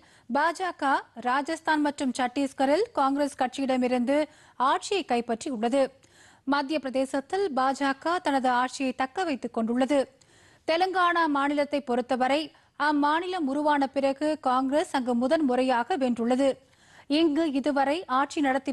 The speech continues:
வந்த பாரதிய ராஷ்டிரிய சமிதி கட்சியிடமிருந்து காங்கிரஸ் கட்சி ஆட்சியை கைப்பற்றியுள்ளது. தேர்தல் நடைபெற்ற மற்றொரு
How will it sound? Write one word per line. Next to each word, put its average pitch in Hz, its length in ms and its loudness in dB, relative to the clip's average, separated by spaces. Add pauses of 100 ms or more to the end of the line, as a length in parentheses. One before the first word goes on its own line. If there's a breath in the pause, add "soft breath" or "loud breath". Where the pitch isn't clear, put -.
வந்த 262 340 2 (360 soft breath)
பாரதிய 320 540 -2 (100)
ராஷ்டிரிய 285 440 -2
சமிதி 269 340 0 (120)
கட்சியிடமிருந்து 240 760 0 (320 loud breath)
காங்கிரஸ் 339 480 -2
கட்சி 302 380 -4 (220)
ஆட்சியை 269 400 -2
கைப்பற்றியுள்ளது. 262 720 -2 (640 soft breath)
தேர்தல் 330 360 0
நடைபெற்ற 302 640 -2
மற்றொரு 302 400 -2